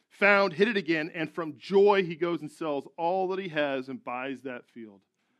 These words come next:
This man saw the treasure of Christ, is what the parable is speaking of, and was gonna give everything to follow him.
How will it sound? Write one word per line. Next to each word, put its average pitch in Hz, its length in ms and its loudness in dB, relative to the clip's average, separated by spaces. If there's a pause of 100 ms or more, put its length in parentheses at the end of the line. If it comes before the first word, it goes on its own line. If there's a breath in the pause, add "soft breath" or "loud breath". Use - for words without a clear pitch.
(320)
This 185 320 0
man 175 580 -2 (340)
saw 196 440 0
the 160 100 -4
treasure 175 520 -4
of 139 100 -10
Christ, 131 680 -8 (400)
is - 60 -20
what 139 140 -10
the 151 60 -12
parable 160 440 -4
is 139 80 -10
speaking 165 360 -10
of, 127 120 -8 (320)
and 160 220 -4
was 147 260 -6 (160)
gonna 156 140 -4
give 143 220 -4
everything 131 460 -8
to 110 80 -18
follow 107 360 -16
him. 101 160 -20